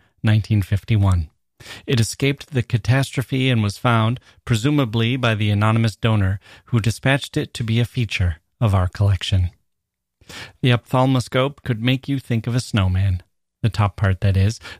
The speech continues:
the part that's fastened onto the hollow handle. A large disc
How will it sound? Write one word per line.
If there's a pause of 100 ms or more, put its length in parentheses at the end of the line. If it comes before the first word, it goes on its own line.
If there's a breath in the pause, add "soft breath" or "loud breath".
the
part
that's
fastened
onto
the
hollow
handle. (560 soft breath)
A
large
disc